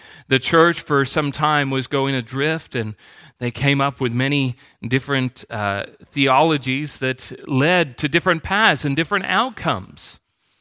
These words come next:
But one of the key parts of the Reformation was not just about the, the doctrine merely they taught,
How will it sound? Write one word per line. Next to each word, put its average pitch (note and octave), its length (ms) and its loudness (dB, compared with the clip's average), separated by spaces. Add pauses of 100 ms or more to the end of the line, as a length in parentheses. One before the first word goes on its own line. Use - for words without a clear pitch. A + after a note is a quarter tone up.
(500)
But C#3+ 140 0
one G3+ 160 0
of G#3 60 -4
the C#3 100 2
key D#3 560 -2
parts - 500 -2
of C3+ 80 -8
the B2+ 60 -6
Reformation A#2+ 880 -4
was A#2+ 220 -8
not D#3+ 240 -6
just - 540 -6 (280)
about C#3 400 2
the, B2 320 -2
the B2+ 140 -4
doctrine C#3 640 0
merely D3 460 0
they A#2+ 200 -2
taught, - 800 -4